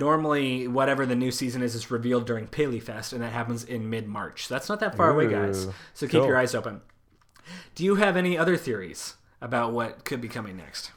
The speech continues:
Speaker 2: Not really. I mean, uh, once I know the cast, that's, that's exciting when they'll, they'll tell you what the premise is, and then you find out who the characters are gonna be, and those slowly trickle out.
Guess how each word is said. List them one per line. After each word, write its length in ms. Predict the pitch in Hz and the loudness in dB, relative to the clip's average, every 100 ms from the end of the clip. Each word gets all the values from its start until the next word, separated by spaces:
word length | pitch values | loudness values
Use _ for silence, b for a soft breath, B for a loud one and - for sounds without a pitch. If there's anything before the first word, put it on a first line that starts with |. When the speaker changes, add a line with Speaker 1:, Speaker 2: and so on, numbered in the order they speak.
| _ | _
Speaker 2:
Not 380 | 123 165 233 185 | 0 0 0 2
really. 380 | 170 180 117 107 | 2 4 2 2
I 80 | |
mean, 340 | 117 123 120 113 B - | 2 2 0 -2 B -2
uh, 100 | 123 | 0
once 280 | 123 156 175 | 2 -2 0
I 60 | 208 | -2
know 160 | 160 | 0
the 80 | 131 | -2
cast, 540 | - 120 113 135 - 123 | -4 2 4 2 0 -2
that's, 200 | 120 - | -2 -2
that's 340 | 95 131 - | -4 -4 -2
exciting 480 | 135 - 120 113 110 | -4 0 2 2 2
when 280 | 107 101 101 73 | 0 -2 -6 -6
they'll, 260 | 107 104 - | -4 -4 -4
they'll 160 | 107 98 | -8 -6
tell 160 | - | -2
you 40 | 135 | -2
what 60 | |
the 80 | 117 | -2
premise 320 | - 113 113 | -2 -2 -2
is, 140 | 123 117 | -4 -4
and 100 | 110 | -4
then 60 | |
you 80 | 110 | -4
find 240 | - 113 107 | -2 0 0
out 100 | 95 | -2
who 140 | 113 | -4
the 80 | 101 | -4
characters 500 | - 110 107 107 98 | -4 -4 -2 -6 -6
are 40 | |
gonna 160 | 98 95 | -6 -6
be, 240 | 90 104 | -4 -4
and 100 | 104 | -2
those 160 | 98 95 | -2 -4
slowly 320 | - 107 110 | -2 0 0
trickle 300 | 110 123 127 | -2 -4 0
out. 240 | 131 143 | 0 0